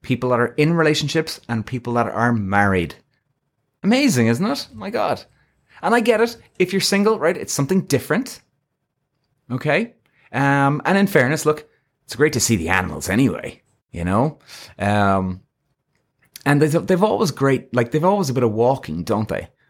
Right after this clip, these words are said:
Like, the zoo that is down by me, Fota, huge grounds. So, like, there's plenty of walking around, and I think it's a, definitely, I'd recommend that for any singletons out there. If you're in a relationship, well, hey, Jesus,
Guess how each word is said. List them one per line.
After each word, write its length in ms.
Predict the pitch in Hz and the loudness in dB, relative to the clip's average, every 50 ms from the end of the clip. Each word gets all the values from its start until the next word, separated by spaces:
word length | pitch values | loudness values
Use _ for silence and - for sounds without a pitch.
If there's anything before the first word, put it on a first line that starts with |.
| _ - | _ -2
Like, 260 | 113 117 113 - - _ _ _ _ _ _ _ _ _ _ _ _ _ _ _ _ _ _ _ _ _ | -2 -2 -2 -2 -10 _ _ _ _ _ _ _ _ _ _ _ _ _ _ _ _ _ _ _ _ _
the 100 | 127 127 | -2 0
zoo 200 | 110 120 143 135 | 2 2 2 2
that 360 | 131 123 123 - - 90 - | 2 2 2 0 -2 -4 -4
is 100 | - 107 | -6 -4
down 180 | - 131 123 123 | -2 0 2 2
by 120 | 123 120 | 2 2
me, 180 | 123 120 117 110 | 2 2 2 0
Fota, 520 | - - - 143 131 120 110 90 78 - - _ _ _ | -2 -2 0 2 2 4 2 0 -2 -4 -8 _ _ _
huge 800 | - - - - - 226 240 254 240 226 185 151 120 - - | -14 -12 -10 -6 -2 -2 0 2 4 4 4 4 2 0 -4
grounds. 680 | - 110 104 104 101 101 87 80 69 - - - - - _ - - - | -4 0 0 2 2 2 0 -2 -4 -8 -10 -14 -14 -18 _ -20 -20 -14
So, 160 | - - 120 | -8 -2 0
like, 180 | 127 120 120 | 0 0 2
there's 140 | 131 131 - | 0 -2 -2
plenty 540 | - - - - 170 170 160 180 185 - 147 | -4 -12 -12 -6 -4 -2 0 0 2 2 2
of 140 | 117 104 110 | 2 2 2
walking 340 | 107 101 101 98 - 101 95 | 0 0 0 0 -2 -4 -2
around, 560 | 101 110 117 120 123 120 120 120 120 110 107 | 0 2 2 2 2 2 2 2 0 0 0
and 180 | 92 85 80 - _ - - - - - - | -2 -2 -4 -8 _ -20 -20 -20 -20 -12 -4
I 80 | - - | 0 2
think 120 | 247 165 | 2 2
it's 120 | 131 - - | 2 0 -2
a, 120 | - - - _ - | -8 -8 -10 _ -6
definitely, 380 | - 202 190 180 - 139 127 131 | 0 2 2 2 2 2 2 4
I'd 60 | 123 | 2
recommend 340 | 104 95 - 95 92 92 92 | 2 0 0 -2 -2 0 0
that 120 | 90 - | -2 -2
for 180 | - 95 85 90 - - - | -2 -4 -4 -4 -4 -2 -2
any 180 | 117 107 101 | 0 0 0
singletons 540 | 98 - - 104 98 90 90 - - 90 - | 0 -2 -2 -2 -2 -2 -4 -2 -4 -4 -2
out 180 | 98 92 85 - | -2 -2 0 0
there. 260 | 90 87 90 - - _ _ _ _ _ _ _ _ _ _ - | -2 -2 -2 -4 -8 _ _ _ _ _ _ _ _ _ _ -2
If 140 | 131 - 143 | -2 0 0
you're 100 | 139 135 | 2 2
in 60 | 135 | 2
a 60 | 131 | 4
relationship, 520 | 127 127 127 131 135 160 170 196 202 202 | 4 4 2 2 2 -2 -2 -2 -2 0
well, 160 | 160 151 139 127 | 2 2 2 2
hey, 320 | 147 143 131 101 - - | 2 0 0 0 -4 -8
Jesus, 460 | - - 135 147 139 107 107 92 - | -8 -2 -2 0 0 0 -2 -4 -4